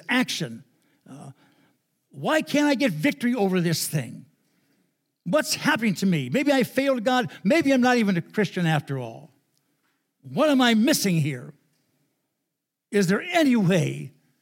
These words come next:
to be free at last from the influence?" Thank you, Randy. And can I have a stool or something, Randy, set this on, like a little stool or something?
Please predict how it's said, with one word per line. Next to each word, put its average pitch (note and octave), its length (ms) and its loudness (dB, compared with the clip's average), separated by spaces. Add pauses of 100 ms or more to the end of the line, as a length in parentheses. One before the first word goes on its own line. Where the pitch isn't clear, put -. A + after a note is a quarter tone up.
(520)
to F#3+ 100 0
be E3 140 2
free D3 640 -2 (560)
at F#3 180 -2
last D3+ 600 0 (920)
from D#3 120 -6
the C#3+ 120 -2
influence?" C#3+ 800 -4 (200)
Thank C3+ 220 -4
you, A#2 60 -16
Randy. G#2+ 300 -16 (360)
And D#3+ 300 -4
can F#3 80 -6
I - 20 -6
have G3 80 -6
a D#3 80 -6
stool D#3+ 320 -8
or C3+ 60 -8
something, D3+ 200 -10
Randy, C#3 160 -6
set D3 160 -12
this C3+ 200 -14
on, C#3+ 200 -6
like A#2+ 120 -14
a B2 40 -16
little C3 200 -14
stool C3+ 240 -14
or C3 40 -14
something? C#3 280 -14